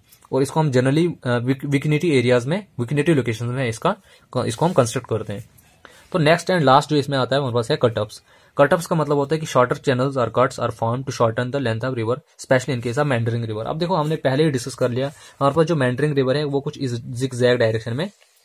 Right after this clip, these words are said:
फ्लो करता है। अब देखो zigzag डायरेक्शन में इसकी लेंथ जो है obviously ज्यादा है। अब देखो ये बैंड जो यहाँ पे बन रहा है, इस बैंड को अगर हम कट करके डायरेक्ट रिवर को यहाँ के लिए, इसको यहाँ से यहाँ कर दें,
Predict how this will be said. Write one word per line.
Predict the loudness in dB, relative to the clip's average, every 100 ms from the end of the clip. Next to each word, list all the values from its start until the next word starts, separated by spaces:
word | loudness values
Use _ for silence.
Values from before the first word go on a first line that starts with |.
| _ _ _ -4
फ्लो | -2
करता | 0 -2 -2
है। | -6 -6 -14 -20 -2
अब | 0
देखो | 2 2
zigzag | 2 0 4 4
डायरेक्शन | 6 6 4 0
में | -4
इसकी | -2 0
लेंथ | 0 0
जो | -6
है | -4
obviously | -6 -2 0
ज्यादा | 0 0 -2
है। | -4 -10 _ -2
अब |
देखो | 0 2
ये | 2 4
बैंड | 6 4
जो | 2
यहाँ | 0 0
पे | -2
बन | 0 0
रहा | 0 -2
है, | -6 _ _
इस | -4 4
बैंड | 4 4
को | 4
अगर | 4
हम | 4
कट | 6 6
करके | 6 2 4
डायरेक्ट | 6 6 6
रिवर | 4 2
को | 4 2
यहाँ | 2 -2
के | 0
लिए, | -2 -4 -8 -12
इसको | -10 -2 0
यहाँ | 0 -2
से | -2
यहाँ | -4 -2 -2
कर | -2 -4
दें, | -8